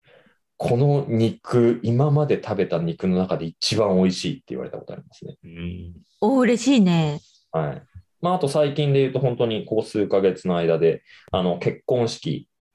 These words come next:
Speaker 1: のところで、えっと、シェフを呼んでくれって言って、僕、人前に行くの嫌なんですよ。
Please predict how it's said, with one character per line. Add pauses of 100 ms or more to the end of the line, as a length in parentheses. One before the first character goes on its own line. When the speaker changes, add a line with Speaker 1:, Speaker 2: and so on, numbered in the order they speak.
(120)
Speaker 1:
の
と
こ
ろ
で、 (300)
え
っ
と、
シ
ェ
フ
を
呼
ん
で
く
れ
っ
て
言
っ
て、
僕、
人
前
に
行
く
の
嫌
な
ん
で
す
よ。